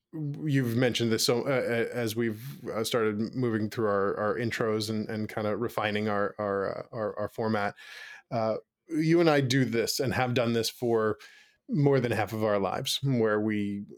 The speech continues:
take all these topics, video games, movies, T V shows, technology, um, more recently politics, uh, and, uh, we chop this up over the phone, uh, over some delicious pizza,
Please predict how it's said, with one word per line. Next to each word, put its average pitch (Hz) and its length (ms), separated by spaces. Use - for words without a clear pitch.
take 117 260
all 135 260
these 113 180
topics, - 540
video 113 320
games, 101 400
movies, 104 520
T 120 160
V 107 140
shows, 101 400
technology, 101 920
um, 95 640
more 113 220
recently 104 340
politics, 98 640
uh, 104 420
and, 110 600
uh, 110 340
we 120 440
chop 117 320
this 120 180
up 110 180
over 104 120
the 98 160
phone, 123 500
uh, 95 480
over 107 260
some 95 300
delicious 110 360
pizza, 117 460